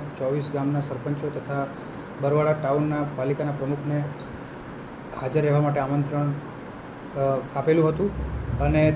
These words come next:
તેમાં બરવાડા પોલીસ સ્ટેશનની અંતર્ગત આવતા પોલીસ સ્ટેશનના ગામડાઓને ત્રણ ઝોનમાં ડિવાઈડ કરેલા હતા:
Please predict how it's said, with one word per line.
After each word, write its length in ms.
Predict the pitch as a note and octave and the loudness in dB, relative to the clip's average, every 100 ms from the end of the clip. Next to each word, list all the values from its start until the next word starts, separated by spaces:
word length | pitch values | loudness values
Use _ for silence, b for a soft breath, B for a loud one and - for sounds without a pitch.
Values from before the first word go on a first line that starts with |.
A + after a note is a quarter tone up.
| D3+ | 4
તેમાં 320 | D#3 E3+ B2+ - - - - - - - D3 | 2 2 0 -2 -8 -12 -12 -12 -14 -10 0
બરવાડા 440 | C#3+ E3+ F3 F3 | 6 6 8 6
પોલીસ 260 | E3+ D#3 E3+ | 4 2 0
સ્ટેશનની 360 | E3 D#3 E3+ D#3 | -2 0 2 2
અંતર્ગત 440 | C#3+ D#3 D#3 D3+ | 2 2 0 0
આવતા 360 | C#3+ D3 D#3 - - - - - | 0 2 2 2 -2 -10 -12 -2
પોલીસ 480 | D3+ E3 - - - - - | 2 2 0 -4 -8 -12 -12
સ્ટેશનના 600 | - D#3+ C#3+ D#3 D#3 D#3 D3+ | -4 -2 0 2 2 4 4
ગામડાઓને 1080 | C#3 D3+ E3 D#3+ D3 - - - - D#3+ | 4 6 8 6 4 -2 -10 -12 -6 -4
ત્રણ 280 | D#3 D#3 E3+ | 0 4 6
ઝોનમાં 720 | D3+ D#3+ E3 E3 D#3+ D3+ D3 | 6 4 4 2 0 -4 -2
ડિવાઈડ 260 | D3 D#3+ D#3 | 6 6 6
કરેલા 220 | D3 C#3+ C#3 | 4 4 2
હતા: 220 | - | 0